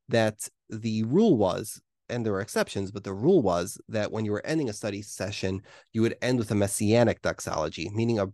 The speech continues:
a praise rubric, which hoped for the redemption. And Kaddish is the, is the prime example of that. This, these messianic doxologies were called in Aramaic nechemata,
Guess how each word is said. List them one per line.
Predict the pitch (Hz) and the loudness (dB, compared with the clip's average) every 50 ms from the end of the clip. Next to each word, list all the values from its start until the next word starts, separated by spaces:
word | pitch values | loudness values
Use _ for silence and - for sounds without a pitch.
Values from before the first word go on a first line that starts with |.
| _ - | _ -6
a | - - | -6 -6
praise | - - - 175 180 170 165 127 107 | -6 -4 0 2 4 6 4 4 2
rubric, | 101 104 101 90 92 98 95 95 - - _ _ _ _ _ | 0 0 0 0 -2 -4 -4 -4 -8 -16 _ _ _ _ _
which | 117 110 101 - - - - - _ _ _ _ _ - | -2 -2 -2 -2 -6 -10 -12 -14 _ _ _ _ _ -18
hoped | - - 156 170 165 - - - | -6 0 2 2 2 0 -6 -10
for | - 135 117 | -6 -4 -2
the | 110 107 | -2 0
redemption. | 101 101 98 95 101 95 90 - - 80 76 71 | -2 -2 -2 -2 -2 -4 -4 -6 -8 -10 -8 -8
And | 87 104 | -10 -8
Kaddish | - - 143 131 131 123 110 - | -4 -2 -2 0 0 0 -2 -2
is | 101 98 95 | -4 -6 -4
the, | - 98 - - | -4 -6 -6 -4
is | - - 98 - | -8 -8 -8 -8
the | - | -8
prime | - - - 120 143 151 127 | -4 0 2 4 6 6 4
example | 107 101 110 110 110 107 98 92 | 4 4 2 2 2 0 -2 -8
of | 92 107 | -6 -4
that. | 85 80 78 - - _ - - - _ _ | -4 -4 -4 -6 -8 _ -20 -20 -20 _ _
This, | - 107 - | -6 -6 -6
these | - 110 110 113 110 113 | -4 -2 0 0 2 4
messianic | 131 123 - - 131 127 127 120 117 - | 2 2 4 2 2 4 4 2 0 -2
doxologies | 107 - - 127 113 113 113 107 110 104 95 | -4 0 2 2 4 4 2 2 0 -2 -2
were | 101 104 98 | -4 -8 -8
called | - - - - 160 135 107 104 101 - _ _ | -8 -10 -4 0 2 2 2 0 -2 -6 _ _
in | 120 117 110 107 101 104 _ _ _ _ _ _ _ _ _ | -4 -2 -2 -2 -4 -8 _ _ _ _ _ _ _ _ _
Aramaic | 104 104 101 104 113 143 151 139 110 - - | -6 -4 -2 -2 0 0 0 0 -2 -2 -4
nechemata, | 113 113 123 117 - - 110 104 117 117 117 - - - | -2 -2 -2 -2 -2 -6 -4 0 0 -2 -2 -4 -10 -14